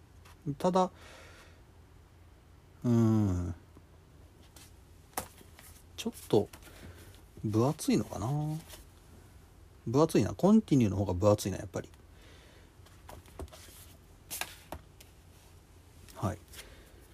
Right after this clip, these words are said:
というわけで、コンティニューとキャンパスを見比べてます。次、コンティニュープラスと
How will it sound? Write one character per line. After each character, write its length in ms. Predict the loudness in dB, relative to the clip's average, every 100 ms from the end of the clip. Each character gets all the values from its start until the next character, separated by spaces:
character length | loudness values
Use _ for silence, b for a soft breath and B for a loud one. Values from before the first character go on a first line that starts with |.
| B -20 -20 -8
と 100 | -2
い 60 |
う 80 | -2
わ 80 | -2
け 100 | -4
で、 60 | -8
コ 240 | -2 0
ン 100 | 0
テ 120 | 2
ィ 40 | 2
ニ 160 | 2
ュ 20 | 2
ー 20 |
と 140 | -2
キ 100 | 0
ャ 60 | 0
ン 80 | 0
パ 100 | -2
ス 80 |
を 40 | -2
見 100 | -2
比 100 | -4
べ 120 | -4
て 80 | -8
ま 60 | -12
す。 80 | -6
次、 220 | -4 -2
コ 200 | -2 -2
ン 120 | -2
テ 100 | 2
ィ 20 | 4
ニ 120 | 4
ュ 40 |
ー 20 |
プ 220 | 2 -4 -2
ラ 140 | -2
ス 120 | -4
と 260 | -6 -6